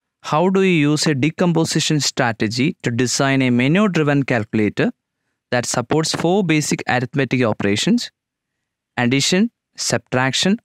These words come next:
multiplication and division? അതായത് ഒരു മെനു ഡ്രിവൻ കാൽക്കുലേറ്റർ ഡിസൈൻ ചെയ്യാനുള്ള ഒരു ലോജിക്കാണ്.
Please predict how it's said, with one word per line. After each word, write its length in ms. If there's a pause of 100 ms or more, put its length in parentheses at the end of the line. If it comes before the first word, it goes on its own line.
(300)
multiplication 840 (280)
and 120 (120)
division? 340 (2750)
അതായത് 280
ഒരു 180
മെനു 200 (100)
ഡ്രിവൻ 220 (120)
കാൽക്കുലേറ്റർ 600
ഡിസൈൻ 460
ചെയ്യാനുള്ള 420
ഒരു 140
ലോജിക്കാണ്. 560